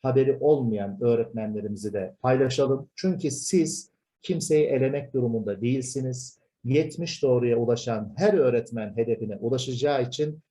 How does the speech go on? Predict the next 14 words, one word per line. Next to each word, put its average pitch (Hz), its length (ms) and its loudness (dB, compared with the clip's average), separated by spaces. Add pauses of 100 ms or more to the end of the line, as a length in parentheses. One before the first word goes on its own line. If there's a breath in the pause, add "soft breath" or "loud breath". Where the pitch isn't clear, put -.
(200)
gönül 165 360 4
rahatlığıyla 117 840 -4 (240)
paylaşabilirsiniz, 117 1000 -2
bu 117 80 -4
çalışmalardan 104 840 -4
haberdar 107 460 -2
edebilirsiniz 101 760 -6
diyoruz. 147 500 4 (320)
İkinci 147 340 -2
sorumuzun 104 520 -2
cevabının 107 720 0
Bursa 202 280 2
olduğunu 104 420 0
belirterek 117 600 -2